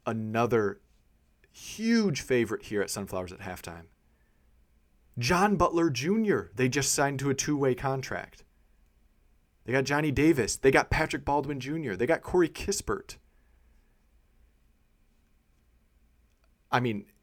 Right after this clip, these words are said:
i-, it's, I'm, I'm speechless at all of this talent. The ceilings of these players, I, I mean, they are sky high. Sky high.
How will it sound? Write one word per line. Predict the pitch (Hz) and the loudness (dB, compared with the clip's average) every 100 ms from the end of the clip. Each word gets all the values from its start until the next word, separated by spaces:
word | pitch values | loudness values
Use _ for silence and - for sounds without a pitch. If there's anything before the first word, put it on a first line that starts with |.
| _ | _
i-, | 175 - | -8 -2
it's, | 160 147 - - _ _ _ _ - | -2 -2 -6 -8 _ _ _ _ 2
I'm, | 190 202 | 2 2
I'm | 196 | 0
speechless | 135 - - 196 214 123 98 - | 0 -6 -2 -2 0 -2 -4 -2
at | 113 - | -4 -2
all | 120 131 123 | 2 4 4
of | 98 | 0
this | 98 - | -4 -4
talent. | 117 107 85 - _ _ | -4 -4 -8 -16 _ _
The | 113 131 | 0 2
ceilings | - - 151 170 185 190 180 | 2 0 0 0 0 -2 -4
of | - 123 104 | -2 -2 -2
these | 113 117 | -4 -4
players, | - 107 107 117 120 - - | -4 -2 0 0 -2 -10 -8
I, | 110 123 | -8 -4
I | |
mean, | 117 104 98 | -4 -4 -2
they | 110 | 0
are | 101 90 | 0 -2
sky | - - - 107 110 107 107 | -4 -4 0 2 2 0 -2
high. | - 98 87 85 - _ _ _ _ _ _ _ _ _ _ _ _ | -6 -6 -6 -10 -18 _ _ _ _ _ _ _ _ _ _ _ _
Sky | - - 135 117 | -8 2 4 4
high. | 104 90 82 | 2 -6 -10